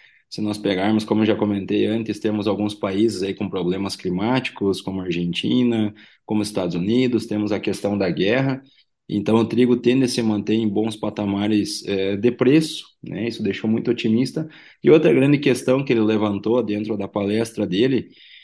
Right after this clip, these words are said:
é, se nós compararmos, é, com o ano passado, é, nós estamos com custos menores da lavoura, tá? Muito em função do ano passado e principalmente os fertilizantes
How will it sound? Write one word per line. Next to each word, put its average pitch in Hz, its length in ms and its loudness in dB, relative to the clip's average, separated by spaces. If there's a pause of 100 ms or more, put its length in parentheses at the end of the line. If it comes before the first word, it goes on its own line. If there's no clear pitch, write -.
(200)
é, 117 280 0
se 117 160 -4
nós 117 200 -2
compararmos, 117 1300 0
é, 92 260 -6
com 120 320 2
o 123 80 6
ano 127 220 2
passado, 107 760 0 (680)
é, 101 520 -4
nós 107 240 0
estamos 120 400 0
com 120 300 0
custos 156 760 2
menores 117 800 0
da 107 120 -2
lavoura, 104 640 0 (180)
tá? - 260 -10
Muito 104 300 -6
em 117 100 -4
função 107 720 0
do 95 120 -4
ano 104 160 -4
passado 104 560 0
e 101 40 0
principalmente 107 720 -2
os 92 140 -4
fertilizantes 104 1200 -2